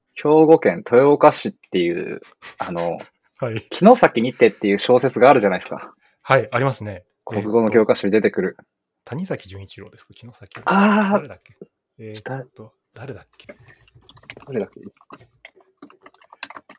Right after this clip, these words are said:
Speaker 2: えー、志賀直哉でした。
Speaker 1: あ、志賀直哉。そうそう、
Speaker 2: はい。
Speaker 1: その辺の人ですね。
Speaker 2: はい。
Speaker 1: の近くに、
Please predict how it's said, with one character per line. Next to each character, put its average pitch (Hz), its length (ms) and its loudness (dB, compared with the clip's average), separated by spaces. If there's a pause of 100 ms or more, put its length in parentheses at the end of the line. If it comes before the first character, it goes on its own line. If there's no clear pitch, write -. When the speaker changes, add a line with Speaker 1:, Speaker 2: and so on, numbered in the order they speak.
(240)
Speaker 2:
え 104 60 -20
ー、 98 40 -20 (760)
志 127 200 -6
賀 180 160 -4
直 143 200 -6
哉 90 100 -18
で - 80 -20
し - 80 -18
た。 - 80 -20 (140)
Speaker 1:
あ、 165 160 8
志 147 220 0
賀 160 160 4
直 151 180 4
哉。 107 220 0
そ 123 220 0
う 113 40 -6
そ - 160 -6
う、 104 40 -4
Speaker 2:
は - 20 -4
い。 - 20 -16
Speaker 1:
そ 131 160 -4
の 131 80 0
辺 131 160 0
の 131 80 0
人 127 140 -2
で 101 60 -2
す - 120 -10
ね。 127 280 -4 (640)
Speaker 2:
は 98 140 -20
い。 90 80 -20 (500)
Speaker 1:
の 147 400 2
近 - 300 4
く 110 460 -4
に、 110 340 -2